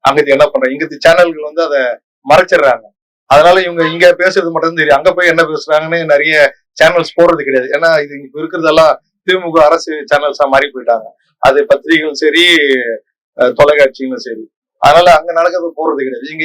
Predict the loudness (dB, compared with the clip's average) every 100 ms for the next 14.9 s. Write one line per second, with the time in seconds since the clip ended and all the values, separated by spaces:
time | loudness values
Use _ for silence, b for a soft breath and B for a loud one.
0 | -6 -4 -4 -2 0 0 2 0 0 -4
1 | -10 -6 -4 -2 -6 -10 -14 -16 -20 -16
2 | -14 -14 _ _ _ -2 -2 0 -2 0
3 | 2 4 4 0 0 -4 -6 _ 4 4
4 | 4 2 4 4 4 2 2 2 0 0
5 | 0 -2 -2 2 2 2 -6 -8 -6 0
6 | 0 -2 -10 -6 -2 -2 0 -2 0 2
7 | 2 2 2 2 -2 -8 -6 -4 -4 2
8 | 2 2 -2 -4 -6 -8 -6 -6 -4 -4
9 | -4 -6 _ _ _ 0 2 0 0 0
10 | 0 -2 -2 -4 0 -2 0 0 -2 -8
11 | -14 _ _ _ _ -4 -2 0 0 -2
12 | 0 0 2 0 2 2 2 0 -8 _
13 | _ _ 0 2 4 4 2 0 -2 2
14 | 2 0 -2 -2 -2 -4 0 0